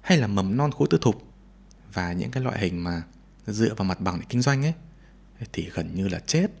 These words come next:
hoặc là đang hấp hối. Vì thế mà khi cái công việc kinh doanh nó gặp khó, thế thì gặp đúng cái thời kỳ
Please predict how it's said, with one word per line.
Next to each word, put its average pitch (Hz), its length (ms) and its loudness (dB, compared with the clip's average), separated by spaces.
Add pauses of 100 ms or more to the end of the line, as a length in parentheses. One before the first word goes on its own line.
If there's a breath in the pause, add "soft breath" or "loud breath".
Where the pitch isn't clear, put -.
hoặc - 180 -4
là 85 160 -2 (260)
đang 107 160 0
hấp 139 120 0
hối. 135 240 6 (1300 loud breath)
Vì 92 220 2
thế 110 180 2
mà 117 120 0
khi 117 220 0
cái 127 140 -2
công 120 160 -2
việc 101 220 -2
kinh 131 180 0
doanh 135 220 -2
nó 143 80 -2
gặp 107 180 0
khó, 127 300 0 (680 loud breath)
thế 233 120 2
thì 107 120 8
gặp - 220 -4
đúng 170 220 2
cái 208 100 0
thời 107 120 4
kỳ 85 380 2